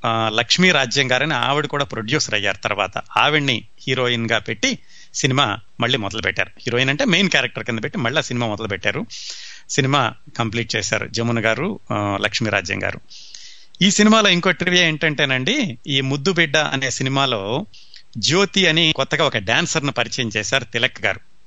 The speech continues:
So what is the specialty? ఎందుకు స్పెషాలిటీ ఏంటంటే, ఆ జ్యోతి గారు ఎవరో కాదు, మ్, ఇప్పట్లో ఉన్న డైలాగ్ కింగ్ మన సాయి కుమార్ గారు, సాయి కుమార్ గారి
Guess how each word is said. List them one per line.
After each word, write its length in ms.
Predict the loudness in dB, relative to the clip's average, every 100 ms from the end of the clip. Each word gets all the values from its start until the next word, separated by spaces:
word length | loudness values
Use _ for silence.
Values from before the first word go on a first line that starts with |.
| -20 -20 -20 -20 -20 -20 -20 -20 -20 -20 -12 -4
So 120 | 0
what 280 | 2 2 2
is 100 | 0
the 120 | -2
specialty? 500 | -2 0 0 0 -4 -2
ఎందుకు 320 | -2 0 0
స్పెషాలిటీ 500 | 0 -2 0 -2 0
ఏంటంటే, 640 | 0 0 0 2 2 2 -4 -16 -16 -10 0
ఆ 140 | 2 2
జ్యోతి 420 | -2 -2 2 4
గారు 140 | 4
ఎవరో 240 | 2 0 -2
కాదు, 320 | -2 -4 -6 -14 -20 -20 -18 -20 -14 -8
మ్, 300 | -4 -2 -2
ఇప్పట్లో 420 | 0 0 2 0
ఉన్న 140 | 2
డైలాగ్ 480 | 2 2 2 2 0
కింగ్ 220 | -4 -2
మన 180 | 0 -2
సాయి 240 | 0 0
కుమార్ 280 | 0 0 0
గారు, 180 | 0 -2
సాయి 240 | 0 -2
కుమార్ 340 | -2 -2 -2 0
గారి 240 | -2 -4